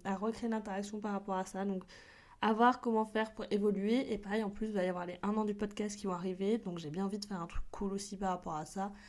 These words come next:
Mais enfin voilà, donc ça va continuer. Et après, euh, bah, le sport, écoutez, euh, j'ai fait déjà mes deux premières séances de mon programme Top Body Booty, car voilà, mon objectif c'est le booty.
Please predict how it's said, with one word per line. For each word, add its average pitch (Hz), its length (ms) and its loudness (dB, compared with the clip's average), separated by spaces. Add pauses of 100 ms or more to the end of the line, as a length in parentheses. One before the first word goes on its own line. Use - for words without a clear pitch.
(200)
Mais 233 60 8
enfin 262 200 8
voilà, 220 240 8
donc 202 180 2
ça 214 160 0
va 220 80 2
continuer. 208 640 4 (380)
Et 247 140 10
après, 220 500 4
euh, 190 380 2
bah, 196 200 2
le 208 140 8
sport, 214 380 2
écoutez, 202 760 2
euh, 165 360 -4
j'ai 185 160 0
fait 202 240 0
déjà 202 400 2
mes 185 120 0
deux 175 200 0
premières 185 340 0
séances 190 540 -4
de 190 120 -2
mon 180 200 -2
programme 175 540 -4 (120)
Top 190 260 2
Body 185 380 0 (140)
Booty, 214 800 6
car 175 180 -6
voilà, 160 220 -4
mon 185 140 -2
objectif 185 340 -6
c'est 196 140 -6
le 175 60 -2
booty. 202 640 2